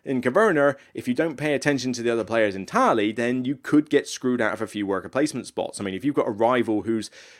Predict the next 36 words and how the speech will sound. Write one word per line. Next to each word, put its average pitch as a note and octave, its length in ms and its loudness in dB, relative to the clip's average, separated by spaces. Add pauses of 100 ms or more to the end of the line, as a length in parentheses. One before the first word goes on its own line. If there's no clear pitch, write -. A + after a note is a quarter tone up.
(100)
doing B2+ 200 2
a G#2+ 40 2
lot A#2 140 4
of G#2+ 100 -2
adventuring G#2+ 540 -2
as F#2 140 -8
well, C#3 300 4
that A2+ 220 0
could B2+ 240 -2
cause A#2 280 0
problems D#3+ 460 0
for G2+ 100 -8
you - 260 -10
if G#2+ 160 -6
you're C#3+ 160 4
planning F#2 340 -4
to F2+ 140 -8
adventure. - 640 -8 (520)
And, B2 380 -4 (460)
<sighs> C3 460 -10
you C#3+ 80 -2
know, G2+ 180 -2
how B3 300 0
you D#3+ 140 0
justify G#2 420 0
this F#2+ 180 -6
as F#2 140 -8
an G2+ 80 -8
interactive F#2+ 480 -6
game F#2 280 -6
is G2 120 -10
beyond C#3 720 -2 (120)
me, G#2 480 -10
beyond C3 280 -2
my C#3 120 0
comprehension. G2 680 -8